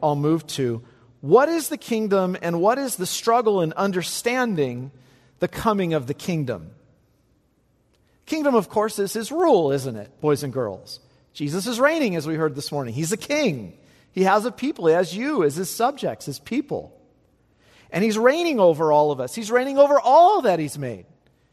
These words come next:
He's the King of Kings and the Lord of Lords over everything.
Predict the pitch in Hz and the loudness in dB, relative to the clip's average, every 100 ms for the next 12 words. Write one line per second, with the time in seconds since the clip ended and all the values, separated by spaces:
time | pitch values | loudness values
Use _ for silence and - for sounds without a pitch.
0 | _ 185 196 214 233 - 247 277 220 277 | _ -6 -2 -2 -2 -2 -2 -2 -2 -4
1 | 320 202 147 165 156 160 220 285 269 302 | -2 -2 -2 0 2 4 4 4 0 2
2 | 339 269 139 110 - - _ _ - 190 | 4 4 2 -10 -18 -20 _ _ 0 2
3 | 220 226 302 330 247 - 85 | 4 4 2 0 -6 -8 -16